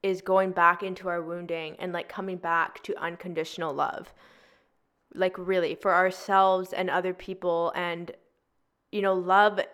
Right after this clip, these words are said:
is, can, love can be limitless. I'm gonna say it that way. I'm not gonna say love is limitless, because I want to acknowledge that some people really have their valid experiences in being heartbroken in life, and I, I never want to invalidate that. And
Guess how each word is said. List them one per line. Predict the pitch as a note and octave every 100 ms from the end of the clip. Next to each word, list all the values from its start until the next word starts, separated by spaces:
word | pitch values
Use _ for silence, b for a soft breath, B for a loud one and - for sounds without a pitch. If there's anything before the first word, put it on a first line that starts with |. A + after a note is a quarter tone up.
| -
is, | G3+ G3 F#3+ F#3 F3+ - b b b
can, | - B3 B3 A#3+
love | G#3+ G#3+ A#3+ B3
can | A#3 A3 G#3+
be | G3+
limitless. | F#3 F3+ E3 C#3+ G2 -
I'm | - G#3
gonna | G#3+
say | G#3+ G#3
it | G3+
that | F#3 E3
way. |
I'm | E3+
not | G3+
gonna | A3 B3
say | B3+
love | A3 G#3
is | G3+
limitless, | G3 F#3+ G3 F#3+
because | F#3+ F#3+ F#3
I | F#3
want | F3+ F#3 F3+
to | G3+
acknowledge | F#3+ F3+ E3+ F3 F3
that | -
some | F3+ F3
people | F#3+ F#3 F#3
really | F3 F3 F3+
have | F3+ F3 E3+ E3 E3 B B B
their | G3 G3+
valid | F#3+ F3 F#3
experiences | F#3 F#3 - E3 E3 F3+ F#3+ F#3+
in | F#3
being | F3 F3 F3
heartbroken | E3 D#3 F3 F3 F#3+ G3+
in | G3 E3
life, | D#3 G3 A3
and | G3+
I, | F3 F3
I | F3
never | F3+ F3 F3 F3
want | E3 E3
to | F#3+
invalidate | F3+ D#3 F3 F#3 G3
that. | G3+ G#3 A#3 B B B B -
And | G#3 G3+ F#3 F#3 F3+